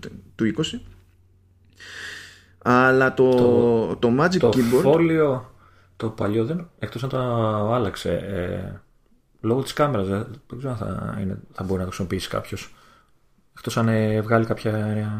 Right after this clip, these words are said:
Speaker 2: ανανεωμένη έκδοση. <clears throat> Αυτό που λέγαμε και την άλλη φορά.
Speaker 1: Βασικά
Speaker 2: Επειδή νομίζω το, το iPad του δεκαοκτώ έχει μία κάμερα,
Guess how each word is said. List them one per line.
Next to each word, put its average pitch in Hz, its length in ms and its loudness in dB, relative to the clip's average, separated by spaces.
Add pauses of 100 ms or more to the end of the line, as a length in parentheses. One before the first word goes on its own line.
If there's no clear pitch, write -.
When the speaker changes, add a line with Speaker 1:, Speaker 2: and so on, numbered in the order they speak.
(140)
Speaker 2:
ανανεωμένη 110 540 2
έκδοση. 98 380 -4 (880)
<clears throat> 120 500 4
Αυτό 117 160 4
που 101 60 2
λέγαμε 110 260 6
και 101 60 2
την 110 100 6
άλλη 104 80 4
φορά. 87 280 -2 (640)
Speaker 1:
Βασικά 143 580 0
Speaker 2:
Επειδή 110 200 4
νομίζω 110 220 2
το, 104 380 2 (140)
το 104 180 6
iPad 117 260 4
του 113 80 -2
δεκαοκτώ 101 680 2
έχει 117 340 0
μία 123 180 4
κάμερα, 101 500 -2